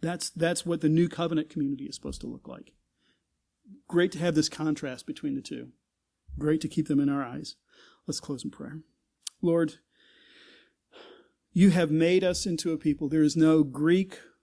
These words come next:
or Jew, Jew or Gentile, male or female,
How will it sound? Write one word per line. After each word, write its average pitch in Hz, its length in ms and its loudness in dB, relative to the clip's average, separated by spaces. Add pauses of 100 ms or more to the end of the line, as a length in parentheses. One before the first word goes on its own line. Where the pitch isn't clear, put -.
(480)
or 151 240 -4
Jew, 165 600 0 (680)
Jew 170 280 4
or 180 100 8
Gentile, 160 600 0
male 165 400 6
or 175 340 -2
female, 156 760 0